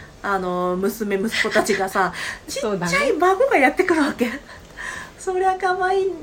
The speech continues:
Speaker 1: から、で、
Speaker 2: うん。
Speaker 1: 母の喜びなんだとしたら、月に一回だし、
Speaker 2: うんうん。
Speaker 1: あのー、ね、甥っ子が、まあ、どうなっちゃうかわからないが、<laughs> それは、
Speaker 2: 月一回だからね。
Speaker 1: そう、月に一回だから、まあ、大丈夫か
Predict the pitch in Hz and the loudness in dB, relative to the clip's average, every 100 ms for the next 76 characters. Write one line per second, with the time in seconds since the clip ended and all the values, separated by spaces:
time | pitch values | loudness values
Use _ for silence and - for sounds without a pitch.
0 | - 247 214 285 254 240 262 - 403 466 | -6 -2 0 0 0 0 0 0 0 -2
1 | 370 226 196 233 247 320 330 381 440 415 | -2 -2 0 -2 -4 -8 -6 -4 -4 -2
2 | - 180 - 262 233 233 233 - - 466 | -4 -6 -10 -8 -4 -4 -6 -10 -10 -8
3 | 208 - 254 302 202 170 - 233 226 359 | -8 -10 -10 -6 -6 -8 -8 -4 -2 -4
4 | 180 175 208 247 185 190 185 185 180 180 | -6 -8 -8 -6 -2 0 0 -2 -4 -4
5 | 180 180 175 180 - - - 226 285 - | -4 -4 -4 -6 -8 -14 -8 -4 -4 -6
6 | - 208 208 - 233 233 302 285 180 - | -6 -4 -4 -6 -6 -2 2 2 0 -4
7 | - 196 180 185 240 202 196 - 208 196 | -12 -8 -6 -4 -2 -2 -2 -2 0 0
8 | 196 185 190 302 302 370 240 220 294 277 | 0 -2 0 0 2 0 2 2 2 2
9 | 247 370 - - - - - 254 233 - | 2 -2 -12 -10 -6 -6 -2 -2 2 2
10 | 349 247 403 349 269 214 165 233 294 240 | 2 2 0 0 0 -2 -4 -4 -4 -6
11 | - 392 466 370 - 294 277 - 254 214 | -6 -6 -6 -8 -4 -2 -2 -6 -8 -6
12 | 185 190 226 370 554 427 302 | -6 -6 -6 -6 -6 -4 -4